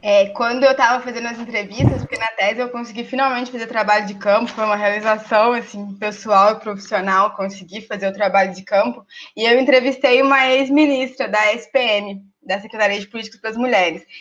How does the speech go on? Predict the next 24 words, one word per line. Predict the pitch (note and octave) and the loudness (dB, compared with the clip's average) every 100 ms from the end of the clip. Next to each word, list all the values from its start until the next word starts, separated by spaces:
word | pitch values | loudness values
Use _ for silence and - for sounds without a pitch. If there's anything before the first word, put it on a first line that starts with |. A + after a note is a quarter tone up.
| - | -2
e | A3+ | 4
ela | B3 | 4
participou | C4+ C#4 C#4+ - D#4 D4+ C#4 D4+ D4 | 4 2 2 -2 -2 6 8 8 6
da | B3+ | 2
movimentação | A#3+ A#3+ A#3+ A#3+ A#3+ A#3+ A#3+ B3 A#3+ | -2 -4 -6 -6 -8 -4 -2 -2 -4
da | |
penaísmo, | A#3 A3+ B3+ A#3+ B3+ A#3+ | -8 -6 -4 -4 -6 -6
ela | G#3+ G#3+ | -6 -6
sempre | A#3+ | -10
foi | A#3 A#3+ | -8 -6
deputada | B3 B3 - G#3+ A#3+ G#3+ G3+ A3 | -6 -8 -2 2 2 2 0 0
antes | B3 B3+ | -2 -8
e | - | 4
tal, | A3 A#3+ - - - - _ | 4 4 -2 -20 -20 -20 _
e | B3 C4 | -2 4
ela | C4 C#4 | 6 6
me | C#4+ | 4
falou | D4+ D4+ C#4+ | 4 6 6
uma | C#4 E4 | 6 2
coisa, | E4 C#4 C4+ | 4 4 4
assim, | C4+ B3 | -2 -2
ela | A3 A3 | -2 -4
falou, | A#3 | -8
"Thaís, | B3 A3+ C4+ A3 G3 | -2 0 0 -4 -12